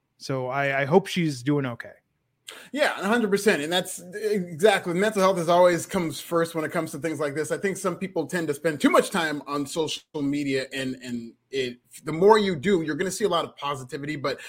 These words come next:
Speaker 2: the negative, I think, always stands out more so. And for Shotzi to be in such a bad moment, I'm sure that nobody's more disappointed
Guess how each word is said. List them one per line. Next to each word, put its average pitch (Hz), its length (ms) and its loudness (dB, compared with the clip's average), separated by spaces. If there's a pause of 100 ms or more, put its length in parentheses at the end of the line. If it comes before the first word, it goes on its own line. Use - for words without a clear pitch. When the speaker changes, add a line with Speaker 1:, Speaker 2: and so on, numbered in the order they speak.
Speaker 2:
the 175 100 0
negative, 220 380 6
I 175 80 0
think, 190 260 -2
always 180 380 0
stands 156 340 -6
out 151 280 -2
more 160 360 0
so. 147 360 -2
And 143 280 -6 (200)
for 170 100 -4
Shotzi 226 480 2
to 175 60 -2
be 190 180 -2
in 175 140 0
such 196 200 -2
a 175 140 -2 (120)
bad 180 320 0
moment, 180 280 0
I'm 147 300 -8
sure 320 260 -4
that 202 180 0
nobody's 220 360 0
more 185 240 0
disappointed 196 680 -6